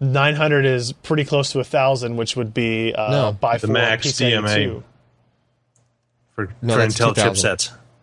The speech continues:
Speaker 1: Over P C I two point oh?
Speaker 2: The, the, the
Speaker 1: I don't
Speaker 2: D M
Speaker 1: think so. Um, it adds another hops of latency, but it means crossing the narrow, uh, D M I three point oh
Speaker 2: Yeah, D M I
Speaker 1: link.
Speaker 2: three point oh is, like,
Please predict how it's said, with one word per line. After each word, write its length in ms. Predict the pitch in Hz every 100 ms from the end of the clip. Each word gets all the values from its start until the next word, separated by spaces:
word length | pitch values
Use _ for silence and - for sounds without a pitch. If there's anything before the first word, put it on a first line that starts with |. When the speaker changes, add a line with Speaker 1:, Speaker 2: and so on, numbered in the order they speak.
| _
Speaker 1:
Over 180 | 135 117
P 100 | 147
C 140 | 139
I 60 | 127
two 180 | - 151
point 180 | 180 185
oh? 160 | 220 - _ _ _
Speaker 2:
The, 120 | 87 - _ -
the, 140 | 117 -
the 140 | 107 107
Speaker 1:
I 20 |
don't 80 | 110
Speaker 2:
D 80 | 110
M 60 |
Speaker 1:
think 80 | 104
so. 280 | - - 120 - _ _ _ _ _ _ _ _ _ _ _ _ _ _ -
Um, 640 | 120 117 113 110 104 104 - _ _ _ _ _ _ -
it 80 |
adds 240 | 147 143 135
another 140 | 127
hops 200 | 123 120
of 100 | 120
latency, 440 | 151 185 156 175 165
but 120 | 135
it 60 |
means 180 | 131 127
crossing 440 | - 135 131 131 123
the 80 |
narrow, 440 | 120 120 120 117 117
uh, 240 | - 107
D 180 | 107 123
M 120 | 117
I 120 | 110
three 160 | - 120
point 260 | - 117 131
oh 380 | 139 131 131 - _ _
Speaker 2:
Yeah, 160 | 139 113
D 160 | 127
M 80 | 127
I 40 | 135
Speaker 1:
link. 100 | 139
Speaker 2:
three 100 | 135
point 220 | 131 123
oh 180 | 117 95
is, 180 | 95
like, 140 | 95